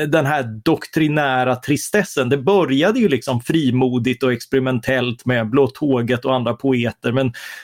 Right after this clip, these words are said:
men till och med de blev ju doktrinära och tråkiga till slut liksom, och, och, och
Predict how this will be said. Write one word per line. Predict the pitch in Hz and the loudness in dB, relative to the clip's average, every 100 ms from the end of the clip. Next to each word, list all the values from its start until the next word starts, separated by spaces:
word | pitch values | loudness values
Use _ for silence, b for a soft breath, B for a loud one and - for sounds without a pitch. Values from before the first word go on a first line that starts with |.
| B | B
men | 135 | -4
till | - 190 151 | 2 0 2
och | |
med | 160 147 | 0 0
de | 160 175 208 | 0 2 2
blev | 190 151 | 2 2
ju | 131 | 0
doktrinära | 117 127 - 143 135 131 120 117 | 0 -2 -2 -2 0 0 0 0
och | 113 | -2
tråkiga | - 143 131 - 131 117 | -2 -2 0 -4 -4 -6
till | - 120 | -6 -8
slut | - 117 - | -4 -6 -6
liksom, | 131 123 - 120 | -14 -10 -4 0
och, | 117 117 | 0 0
och, | 127 120 127 123 | -2 -2 -2 -2
och | 117 | -2